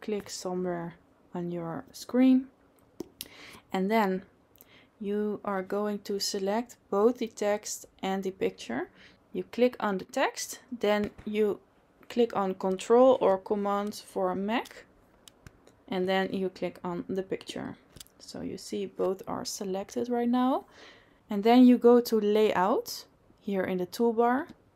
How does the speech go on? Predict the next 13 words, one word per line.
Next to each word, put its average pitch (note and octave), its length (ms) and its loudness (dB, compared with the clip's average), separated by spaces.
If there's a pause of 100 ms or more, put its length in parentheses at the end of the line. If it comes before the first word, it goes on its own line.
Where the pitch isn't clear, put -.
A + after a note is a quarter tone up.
(960)
and G3 280 -4
you F#3+ 360 -2 (840)
see F#3 540 -6 (220)
Group F3 400 -2
here. D3+ 220 -4
Click - 340 -6
on B3 140 4
it, - 360 -6 (720)
and F3+ 180 -2
then F#3 200 2
click F#3+ 340 -4
on F#3+ 200 -4
Group. F3+ 420 0